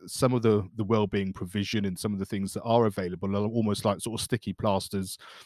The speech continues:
that you're putting on something from a wound that you're actually <laughs> creating anyway, which I think is the,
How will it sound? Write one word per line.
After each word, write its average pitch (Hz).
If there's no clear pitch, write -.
that 104
you're 104
putting 113
on 107
something 104
from 104
a 98
wound 104
that 101
you're 101
actually 98
<laughs> -
creating 113
anyway, 98
which 92
I 104
think 107
is 110
the, 110